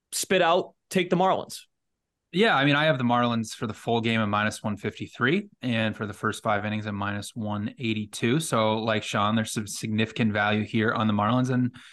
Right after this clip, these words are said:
Speaker 2: you know, Sean pretty much hit the nail on the head. I'll just, you know, add on that, you know, Miami, out, they are obviously very good against lefties. They can platoon up to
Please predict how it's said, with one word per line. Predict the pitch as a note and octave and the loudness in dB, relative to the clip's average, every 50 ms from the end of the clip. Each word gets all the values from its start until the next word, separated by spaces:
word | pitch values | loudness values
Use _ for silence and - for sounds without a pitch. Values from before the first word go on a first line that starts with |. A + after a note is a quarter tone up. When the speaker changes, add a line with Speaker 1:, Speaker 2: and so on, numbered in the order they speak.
| - - - _ _ | -20 -20 -20 _ _
Speaker 2:
you | - C3 | 0 2
know, | B2 A#2+ D#3 | 2 2 2
Sean | - - D3+ C3+ C3+ C3+ | 2 2 2 2 2 2
pretty | A#2+ D3+ C3+ | 2 4 4
much | B2+ B2 B2 - - - | 4 4 2 -2 -2 -2
hit | C3+ - | -2 -2
the | - - | 0 0
nail | A#2 A#2 A#2 A2+ | 2 2 2 2
on | A2+ | 2
the | A2+ | 0
head. | G#2 A2 G#2 A2 A2+ B2 | 0 0 0 0 2 2
I'll | A#2+ A#2+ | 0 0
just, | A2+ A#2 A2 - - - - | 0 -2 -4 -6 -8 -10 -4
you | B2+ A#2+ | 0 0
know, | A2 G#2 A2 | 2 2 2
add | A2 A2+ A2 A2 G#2+ | 0 0 0 0 2
on | G#2+ G#2+ G#2+ A2 A2+ A2 | 2 2 4 2 2 2
that, | A2 G#2+ G#2+ A2 - - _ _ _ _ _ _ _ _ | 2 0 0 -2 -4 -10 _ _ _ _ _ _ _ _
you | - | 0
know, | A#2+ A#2 | 2 2
Miami, | A#2 A2+ A#2 B2 B2+ B2+ A#2+ A2+ | 2 2 2 2 4 4 4 4
out, | A2 B2 B2 - - - | 2 0 -2 -2 -6 -4
they | A#2 A2+ | -2 0
are | A2 A2+ A#2 A#2 | 2 2 2 2
obviously | A#2 A#2 - - A#2+ | 0 -2 -4 -4 -2
very | A2+ A2+ A2 G#2+ | 0 0 0 0
good | G#2+ G#2+ | 0 0
against | G#2+ G#2+ - - | 0 -2 0 0
lefties. | F3+ A3 A3+ A3+ - C3+ C#3 C3 A#2 | 0 0 0 2 2 0 0 0 0
They | A2+ C3+ D3+ D#3+ | -2 -2 -2 -2
can | D#3 - E3 E3 - | -2 -2 -2 -2 -2
platoon | - - D3 C#3 - - - C#3+ C3 C3 C3+ C3 C3 C3+ B2+ - - | -2 -2 -2 -2 -2 0 0 2 2 2 2 2 0 0 -4 -6 -6
up | - B2 A#2 - | -6 -6 -6 -6
to | - - B2+ | -8 -10 -8